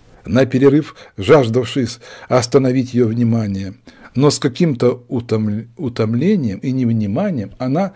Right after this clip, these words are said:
скоро отвратила их и встретилась с глазами Пискарева. "О, какое небо, какой рай! Дай силы, Создатель,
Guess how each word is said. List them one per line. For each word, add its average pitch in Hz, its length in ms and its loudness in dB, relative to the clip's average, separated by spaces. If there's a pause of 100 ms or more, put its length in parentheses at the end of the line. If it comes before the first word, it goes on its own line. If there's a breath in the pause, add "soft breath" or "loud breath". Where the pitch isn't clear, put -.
(140 soft breath)
скоро 196 440 2
отвратила 151 800 -2
их 69 260 -14 (180 loud breath)
и 113 140 0
встретилась 139 720 0 (140)
с 92 120 -6
глазами 95 540 -4
Пискарева. 110 760 -10 (300)
"О, 101 220 -2 (280 soft breath)
какое 151 440 2
небо, 113 400 -4
какой 147 400 0
рай! 98 300 0 (200 loud breath)
Дай 127 420 4
силы, 117 520 -2 (240 soft breath)
Создатель, 120 800 4